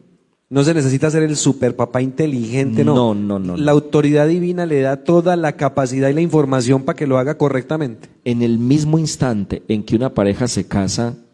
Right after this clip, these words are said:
Speaker 2: reciben las gracias, los dones y las, y los carismas para educar sabiamente a sus hijos. Tienen que saberlo, papá, ya tienen eso en su, en su ser. No tengan temor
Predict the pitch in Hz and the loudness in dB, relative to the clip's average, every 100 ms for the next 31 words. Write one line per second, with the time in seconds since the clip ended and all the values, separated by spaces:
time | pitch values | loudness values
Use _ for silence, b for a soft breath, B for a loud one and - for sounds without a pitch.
0 | _ _ _ _ - 104 - 123 139 123 | _ _ _ _ -2 0 4 4 6 4
1 | 101 90 120 135 131 139 135 135 117 104 | 2 0 0 0 0 -2 -2 -2 0 2
2 | 95 95 120 127 127 - 120 101 95 - | 0 2 0 2 -4 -4 -4 -4 -4 -4
3 | 123 104 95 - - 101 135 135 147 147 | 0 0 0 -4 -2 2 2 2 -2 -4
4 | - - 104 101 101 - 110 107 - 147 | -8 -6 -4 -2 -4 -4 -6 -6 -2 2
5 | 139 143 139 143 131 113 95 85 110 78 | 4 4 4 2 0 -4 -4 -6 -6 -6
6 | 85 - - _ _ _ _ 113 117 123 | -16 -18 -20 _ _ _ _ -2 0 2
7 | 117 117 120 98 90 92 - 95 113 117 | 2 4 4 2 -2 -2 -4 0 0 0
8 | 127 135 135 135 - 139 131 - 104 95 | 4 4 6 2 2 -2 -2 -4 -6 -6
9 | B - 110 98 - 92 135 127 90 - | B -2 0 0 -4 -2 0 -2 -4 -12
10 | b b b 110 110 131 131 131 131 104 | b b b -6 0 2 4 2 2 2
11 | 98 117 135 127 | 2 4 2 2